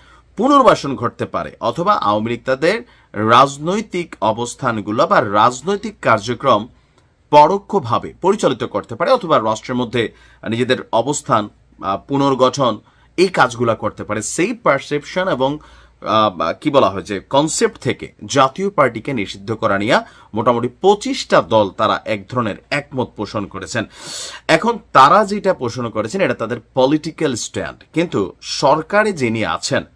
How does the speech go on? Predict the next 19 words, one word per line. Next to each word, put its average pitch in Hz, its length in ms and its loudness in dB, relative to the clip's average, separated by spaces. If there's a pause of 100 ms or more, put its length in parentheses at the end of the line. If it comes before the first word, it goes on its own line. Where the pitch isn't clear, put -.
ডক্টর 131 280 0
মোহাম্মদ 107 360 -2
ইউনূস, 113 380 -2 (480)
তিনি 160 380 4 (100)
আসলে 120 440 0 (400)
এই 156 180 6
মুহূর্তে 180 420 -4
জাতীয় 123 420 0
পার্টিকে 156 640 0
নিষিদ্ধ 113 440 -8
করতে 151 380 -4
পারবেন 190 400 2
কিনা 82 400 -10
অথবা 135 560 2
তার 98 160 0
সরকার 95 520 -4
নির্বাচনের 101 540 -4
আগ 90 200 -4
মুহূর্তে 113 460 -2